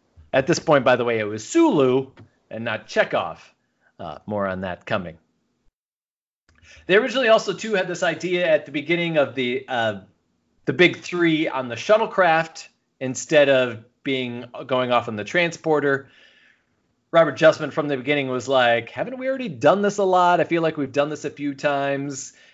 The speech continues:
Can we just do something else to get them across?" Not to mention the money it would save by not having to do any shuttlecraft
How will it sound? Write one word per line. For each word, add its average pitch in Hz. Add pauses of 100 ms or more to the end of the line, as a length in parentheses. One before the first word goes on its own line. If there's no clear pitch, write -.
(140)
Can 127
we 135
just 131 (340)
do 143
something 139
else 120 (280)
to 135
get 135
them 117
across?" 113
Not 165
to 156
mention 135
the 135
money 151
it 135
would 120
save 113
by 123
not 120
having 117
to 110
do 107
any 107
shuttlecraft 101